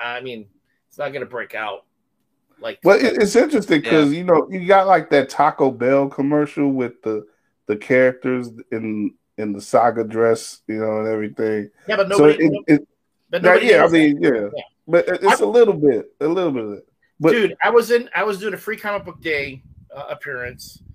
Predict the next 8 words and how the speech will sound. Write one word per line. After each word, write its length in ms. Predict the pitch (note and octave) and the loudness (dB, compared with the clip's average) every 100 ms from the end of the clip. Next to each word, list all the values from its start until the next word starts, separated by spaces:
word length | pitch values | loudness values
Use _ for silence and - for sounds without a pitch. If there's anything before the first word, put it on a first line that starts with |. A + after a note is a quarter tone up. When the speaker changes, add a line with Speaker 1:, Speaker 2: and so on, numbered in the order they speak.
| _ _ - | _ _ -14
Speaker 1:
I 60 | |
was 100 | C#3+ | -12
there, 160 | C#3 D3+ | -8 -8
like, 220 | C3+ C3 | -8 -12
signing 420 | - D3+ C#3 C3+ | -12 -12 -10 -14
Grumpy 260 | A#2+ C#3 B2+ | -14 -14 -14
Cat 220 | B2 G#2+ | -16 -16
books. 400 | G2 E2+ - - | -18 -20 -20 -20